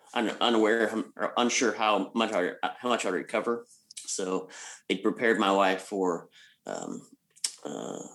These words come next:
the likelihood of me going to another rehab facility for prolonged rehab.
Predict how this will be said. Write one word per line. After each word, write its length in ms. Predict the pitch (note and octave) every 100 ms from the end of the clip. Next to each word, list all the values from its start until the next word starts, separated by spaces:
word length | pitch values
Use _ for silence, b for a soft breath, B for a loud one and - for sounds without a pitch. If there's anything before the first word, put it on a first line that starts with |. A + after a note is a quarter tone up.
| - -
the 140 | - G2
likelihood 380 | F#2+ F#2+ F#2 F#2
of 60 |
me 120 | F#2+
going 240 | F#2+ F#2+ F#2+
to 100 | G2
another 260 | G2+ E2+
rehab 400 | D2 F2+ G2 G2+
facility 440 | F2 F2+ G2 G2 G2
for 360 | G2 E2 A#2+ -
prolonged 480 | A2+ F#2+ F2+ G#2 F#2
rehab. 500 | G2 G#2+ G2+ G2+